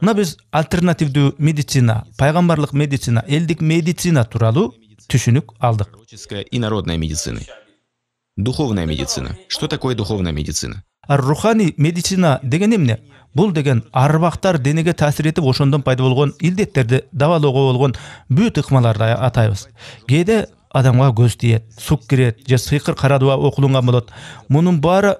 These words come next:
Speaker 1: рух ооруларына кирет. Бул кеселдер медицинадагы салттык да, элдик да, альтернативдүү түрүнө дагы, кыскасы андан башка делген эч бир түрүнө кирбейт. Ал илдеттер өзүнө таандык руханий медицина дегенге кирет.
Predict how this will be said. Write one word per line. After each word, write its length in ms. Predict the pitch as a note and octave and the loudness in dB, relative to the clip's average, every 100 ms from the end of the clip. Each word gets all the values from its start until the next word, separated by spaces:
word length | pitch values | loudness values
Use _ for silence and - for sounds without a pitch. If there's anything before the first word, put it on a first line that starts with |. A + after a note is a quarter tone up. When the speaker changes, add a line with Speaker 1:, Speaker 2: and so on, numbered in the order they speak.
| - | 0
Speaker 1:
рух 320 | D3+ G#3 - | 2 2 2
ооруларына 560 | E3 E3 D3 B2 A#2+ | 2 4 2 2 2
кирет. 220 | G#2+ G#2+ - _ - - - | 0 -2 -6 _ -20 -8 0
Бул 180 | F#3 A#3 | 0 0
кеселдер 480 | G3+ F#3 D3+ B2+ | -2 -2 0 2
медицинадагы 800 | A#2+ C#3 E3 - G3+ E3+ C3+ B2 | 2 2 0 -2 0 2 2 0
салттык 560 | A2+ C3 B2 - G#3 - | 0 -2 -2 -4 -6 -2
да, 220 | C#3+ E3+ - | -2 -2 -2
элдик 400 | C3+ D3 D#3 - | 0 0 -4 -2
да, 160 | C#3 C#3+ - | -4 -2 -2
альтернативдүү 720 | C#3 C#3 D#3 E3 D#3 C#3+ D3+ - | -2 0 0 0 0 -2 -4 -4
түрүнө 300 | - D3 D3 | -2 2 2
дагы, 320 | B2 B2+ B2+ C3 | 2 0 0 -2
кыскасы 360 | - D#3 - - | -4 -4 -4 -2
андан 340 | D3+ F3 D#3+ | 0 0 0
башка 260 | D#3 - E3 | -2 -2 -2
делген 300 | D#3 D#3 - | -2 -4 -2
эч 260 | F#3 G3+ - | -4 -4 -4
бир 220 | G#3+ A3 - - - - | -4 -4 -12 -20 -20 -12
түрүнө 480 | - D#3 D#3+ E3+ D#3 | -2 2 2 2 0
кирбейт. 380 | C3+ D#3 A#2+ G2+ - | 0 2 0 -2 -4
Ал 240 | C#3+ D#3+ - | -2 -2 0
илдеттер 480 | C#3 B2+ C3+ - D3 | 0 0 -2 0 2
өзүнө 380 | C3+ D#3 F#3 F#3 | 2 2 0 0
таандык 360 | E3+ D#3+ C#3 C#3 | 0 0 0 0
руханий 380 | C#3+ D3+ D3 C3+ | 0 2 2 2
медицина 580 | C#3 D3 D3 - F3 | 2 0 -4 0 0
дегенге 420 | B2 B2+ B2+ A#2 A2 | 2 2 2 2 0
кирет. 300 | A#2 A2 | -2 -6